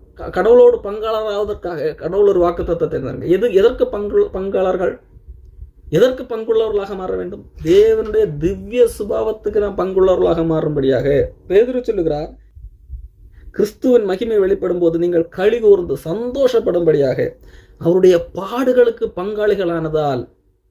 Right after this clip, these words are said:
சந்தோஷப்படுங்கள். அப்போ இயேசு கிறிஸ்துவின் பாடுகளுக்கு பார்ட்னராக வேண்டும் என்று பேதுரு சொல்லுகிறார். இயேசு கிறிஸ்துவுடைய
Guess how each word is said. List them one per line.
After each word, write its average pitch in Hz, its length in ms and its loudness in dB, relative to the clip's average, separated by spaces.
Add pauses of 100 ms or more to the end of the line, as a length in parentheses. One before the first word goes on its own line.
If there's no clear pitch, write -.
(340)
சந்தோஷப்படுங்கள். 180 760 -4
அப்போ 185 260 -8
இயேசு 254 320 2
கிறிஸ்துவின் 240 460 -6
பாடுகளுக்கு 277 800 -2
பார்ட்னராக 247 560 -2
வேண்டும் 226 280 4
என்று 214 200 -4 (920)
பேதுரு 285 340 2
சொல்லுகிறார். 190 420 -10 (1040)
இயேசு 208 300 -2
கிறிஸ்துவுடைய 240 680 -4